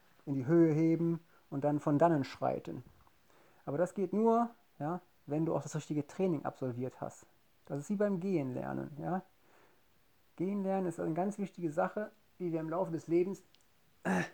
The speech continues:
meistern. Und die meisten Menschen, ja, haben heutzutage gar nicht mehr das Bewusstsein, irgendetwas zu meistern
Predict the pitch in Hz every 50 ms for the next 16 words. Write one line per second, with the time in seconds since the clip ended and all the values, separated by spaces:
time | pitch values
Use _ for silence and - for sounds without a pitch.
0 | - - 143 151 175 190 202 - - - - 53 50 - 156 - _ - - -
1 | - - _ - 147 147 147 151 165 196 202 - - 190 180 180 196 202 - 202
2 | 202 233 - _ _ _ _ _ _ _ _ _ - - 147 143 143 175 175 175
3 | 185 190 196 170 - 180 175 180 180 175 180 165 170 175 160 - 170 160 - -
4 | 151 143 208 214 - - - 151 147 - - 139 151 156 147 - 139 131 - -
5 | 147 139 131 135 143 175 180 156 - - 165 160 156 160